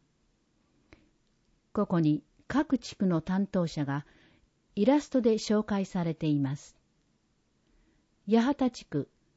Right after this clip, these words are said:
園田瑞穂。北山田地区、田中智美。楠町全域、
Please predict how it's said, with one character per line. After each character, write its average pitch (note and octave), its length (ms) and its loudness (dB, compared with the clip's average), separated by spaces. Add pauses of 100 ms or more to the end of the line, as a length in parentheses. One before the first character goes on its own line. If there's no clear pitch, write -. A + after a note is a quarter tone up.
(160)
園 C4+ 320 6
田 E3 120 2
瑞 D3+ 320 0
穂。 - 240 -12 (840)
北 - 240 4
山 B3+ 260 8
田 A3 140 0
地 - 160 -12
区、 - 240 -8 (720)
田 G#3+ 140 2
中 B3+ 260 4
智 G3 300 2
美。 E3 240 0 (1200)
楠 - 320 0
町 A3+ 300 4
全 E3+ 340 2
域、 D3 340 -6